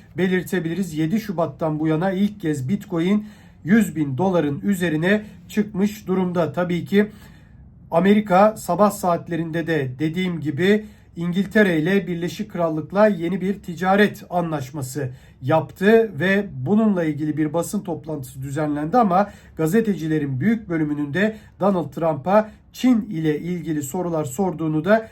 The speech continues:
belirtelim ve Donald Trump'ın Çin ile ilgili olumlu açıklamalarının, pozitif açıklamalarının ardından zaten doksan sekiz, doksan dokuz bin dolarlarda yer alan Bitcoin'in de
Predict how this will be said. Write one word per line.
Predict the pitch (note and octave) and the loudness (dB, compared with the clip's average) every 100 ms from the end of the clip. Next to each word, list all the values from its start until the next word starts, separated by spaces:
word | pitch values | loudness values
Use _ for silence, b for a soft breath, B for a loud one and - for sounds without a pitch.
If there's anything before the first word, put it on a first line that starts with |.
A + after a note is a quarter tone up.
| B - | B -2
belirtelim | F#3 F#3 - G#3 A3 | 0 0 0 0 2
ve | F#3+ D3+ | 2 0
Donald | F3 G3 - | 0 -2 -4
Trump'ın | F#3+ F#3 D3+ F3+ D3 | -4 -4 -4 -6 -8
Çin | - A#3+ | -2 0
ile | A3 F3+ E3 | 0 0 0
ilgili | D3+ C#3+ E3 G#3+ G#3+ B - | 0 0 2 0 -2 B -2
olumlu | F3+ G3+ G#3+ B3+ F3 | 2 4 6 6 4
açıklamalarının, | E3+ D#3+ E3+ C3+ D#3 D3 D3 D3 G3+ G#3+ | 0 -6 -8 -8 -6 -4 -4 -4 -2 -2
pozitif | G#3+ A3+ F3 D3+ - | 0 0 -2 -8 -8
açıklamalarının | F3 F#3 - D3+ C#3+ C#3+ C#3+ | -10 -10 -8 -6 -6 -6 -2
ardından | F#3 F3 D#3 D#3 G#3 G#3+ B B | -2 0 -2 0 0 0 B B
zaten | D3 A#3 A#3 G3+ F#3+ | 2 2 4 0 -2
doksan | F#3 F#3 F#3 F#3 | -6 -6 -6 -6
sekiz, | F#3 F3 F3 | -6 -10 -10
doksan | E3 E3+ - F#3 | -8 -8 -6 -6
dokuz | F3+ - G#3+ E3 | -6 -4 -6 -4
bin | D#3 | -4
dolarlarda | D3+ D#3+ D#3 D3 C#3+ C3+ | -2 -2 0 -2 -2 -2
yer | D#3+ | -2
alan | D3+ D3 C#3 | -2 -4 -4
Bitcoin'in | F3 G3+ E3+ D3+ D3+ C#3+ | -6 -6 -4 -2 -2 0
de | G#3 A3 | 0 -2